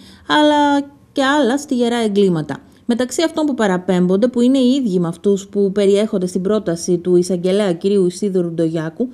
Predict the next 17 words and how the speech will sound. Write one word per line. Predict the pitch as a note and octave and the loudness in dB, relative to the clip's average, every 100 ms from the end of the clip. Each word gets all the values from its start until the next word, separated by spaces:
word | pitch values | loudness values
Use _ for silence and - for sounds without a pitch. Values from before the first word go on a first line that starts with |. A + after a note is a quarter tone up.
| - - | -10 -6
είναι | B3+ A#3+ D3+ - - - - | 2 2 2 -4 -16 -20 -6
ο | G#3+ | -2
επικεφαλής | A3+ A#3 A#3 C4+ D4+ | 0 0 0 0 -2
Χρυσής | D#4 D4+ D4+ | -2 -2 -2
Αυγής | D4+ C4+ A#3 F3+ | -2 -2 0 0
και | G3+ | -2
προφυλακισμένος | F#3+ F#3+ G3 F3+ G3 A3 A3 | -4 -2 -2 -2 0 0 0
στον | F#3+ F#3+ | -2 -2
Κορυδαλό, | F3 E3+ E3 D#3+ G3+ B3 | 0 0 0 0 0 -2
Νίκος | G#3 G#3+ G3+ F3 | -4 -2 -2 -4
Μιχαλολιάκος, | E3+ E3 D3+ D3+ D3+ D3+ C4 - - - - - | -4 -4 -2 0 -2 -2 -6 -8 -20 -20 -20 -8
ο | - D4 | 0 4
φερόμενος | D#4 D#4+ E4 G#3 F3 F3 - | 4 4 2 2 2 -2 -2
ως | C4 C#4+ | 0 2
υπαρχηγός | A#3 F#3+ F3+ E3+ F3+ B3+ | 0 -2 -4 -2 0 0
Χρήστος | A3 G3+ F3 | 0 -2 -2
Παπάς, | - D3 E3+ A#3+ | -8 -6 -4 -4